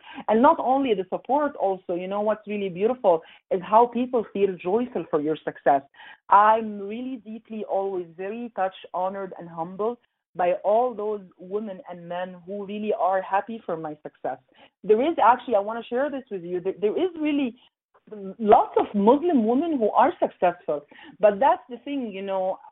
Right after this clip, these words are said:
are they having, are they making it through the news, through the radio shows? Are people aware of what you're doing? 'Cause the Muslim community is a little bit shy, so not everyone can stand out and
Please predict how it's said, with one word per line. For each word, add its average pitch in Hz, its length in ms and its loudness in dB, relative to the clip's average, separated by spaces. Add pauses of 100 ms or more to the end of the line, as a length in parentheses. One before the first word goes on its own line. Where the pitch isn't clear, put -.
are 208 200 4
they 208 140 -2
having, 240 640 -4 (300)
are 220 200 4
they 208 160 -6
making 220 400 -8
it 208 200 -14
through 196 200 -6
the 165 100 -8
news, 214 640 -2
through 165 140 -4
the 151 100 -6
radio 208 420 2 (100)
shows? 226 280 2
Are 170 140 2
people 214 420 -2
aware 208 440 4
of 196 140 -2
what 208 220 0
you're 202 120 -4
doing? 220 380 -4 (320)
'Cause 226 240 2
the 240 80 0
Muslim 320 340 -2
community 240 500 -2
is 175 160 -6
a 190 40 -4
little 233 300 0
bit 190 180 -6
shy, 226 420 6
so 208 60 -8
not 247 280 -6
everyone 233 580 0 (260)
can 196 260 -4
stand 294 300 -2
out 233 280 2
and 190 180 -12